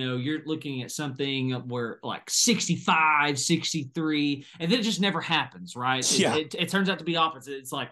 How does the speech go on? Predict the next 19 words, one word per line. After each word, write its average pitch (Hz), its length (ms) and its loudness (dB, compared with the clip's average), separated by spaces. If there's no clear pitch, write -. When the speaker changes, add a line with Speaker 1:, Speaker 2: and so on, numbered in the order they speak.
Speaker 1:
fourteen 208 460 6
ten. 175 380 2
You 151 100 4
know, 143 100 8
Speaker 2:
<laughs> - 20 2
Yeah. 151 280 4
Speaker 1:
the, 156 60 0
the 156 80 -2
Big, 214 180 6
the 170 80 0
Big 202 220 4
Twelve, 185 260 -2
the 151 80 -2
Big 185 220 0
Ten 175 320 -2
West 165 360 -2
is 131 140 -10
like, 123 220 -10
"Hello." 214 460 2